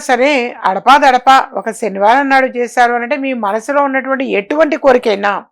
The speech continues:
ఆంజనేయ స్వామి వారి అనుగ్రహం వలన నెరవేరుతుంది. చక్కగా అక్కడ కూర్చొని ప్రశాంతంగా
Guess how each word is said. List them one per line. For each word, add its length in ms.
ఆంజనేయ 340
స్వామి 240
వారి 200
అనుగ్రహం 540
వలన 260
నెరవేరుతుంది. 600
చక్కగా 360
అక్కడ 140
కూర్చొని 340
ప్రశాంతంగా 500